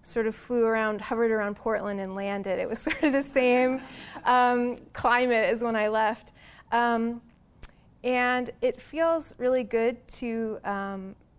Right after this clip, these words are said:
to be back here. I am seeing you all today, and we're gonna go party in a little while, and then I'm seeing a lot of my friends,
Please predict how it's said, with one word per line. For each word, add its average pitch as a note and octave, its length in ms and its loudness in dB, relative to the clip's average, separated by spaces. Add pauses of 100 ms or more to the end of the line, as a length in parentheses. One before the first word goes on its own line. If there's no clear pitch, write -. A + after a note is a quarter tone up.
(140)
to - 120 -10
be A3+ 140 -6
back G#3 340 0
here. G#3+ 480 0
I G#3 640 0
am G3+ 260 -8
seeing A3 320 -4
you G#3 140 -2
all G3 160 0
today, G3 420 -4
and G#3 100 -4
we're F#3+ 120 -6
gonna G3 180 -6
go F#3 140 -4
party F#3+ 420 -4
in F#3+ 100 -6
a F#3+ 80 -6
little F#3 200 -8
while, F3+ 300 -2
and G3+ 140 -8
then G3 120 -8
I'm F#3+ 160 -8
seeing G3 400 -10
a F#3+ 80 -8
lot F#3+ 180 -2
of F#3 100 -12
my F#3+ 140 -12
friends, F#3+ 600 -10